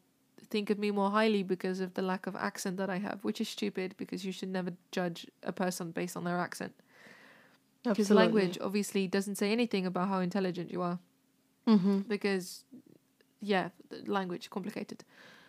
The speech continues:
Speaker 1: But when I go to Morocco, it's the worst because I want to do Salat Rahim. I wanna speak to my family. I wanna make jokes with them. I wanna tell them stories. I wanna hear their stories. But I can't. And it's just so weird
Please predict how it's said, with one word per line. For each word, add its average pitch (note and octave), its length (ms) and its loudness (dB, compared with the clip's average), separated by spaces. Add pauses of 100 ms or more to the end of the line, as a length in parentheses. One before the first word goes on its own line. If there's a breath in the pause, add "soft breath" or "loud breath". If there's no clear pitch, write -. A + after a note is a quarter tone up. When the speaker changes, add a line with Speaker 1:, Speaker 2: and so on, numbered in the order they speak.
(160 soft breath)
Speaker 1:
But A3 100 4
when A#3+ 140 8
I A#3+ 60 6
go A3+ 120 4
to G#3 120 0
Morocco, F#3+ 480 4 (320)
it's A3 180 0
the G#3+ 100 2
worst G3+ 580 2
because G#3 240 -2
I G#3+ 120 2
want A#3+ 220 4
to B3 60 0
do G#3 100 2
Salat G3 320 -2
Rahim. F#3 360 -4
I - 120 -4
wanna A3 260 -2
speak G#3 260 -4
to F#3+ 60 -10
my F#3 120 -2
family. F3+ 420 -4
I G3+ 60 -4
wanna A#3 340 0
make G3+ 240 -4
jokes - 480 2 (720 soft breath)
with A#3+ 140 6
them. C4 260 6
I B3 40 4
wanna A3+ 180 4
tell A3 140 0
them G3+ 120 -6
stories. B3 480 4
I G#3 40 -4
wanna G#3+ 180 -2
hear G#3+ 140 0
their B3 200 4
stories. F#3+ 440 -4
But A3+ 160 0
I G#3 100 2 (300)
can't. A3+ 500 2
And G#3+ 180 -2
it's A3+ 200 -4
just G#3 200 -6
so B3 240 2
weird A3+ 400 2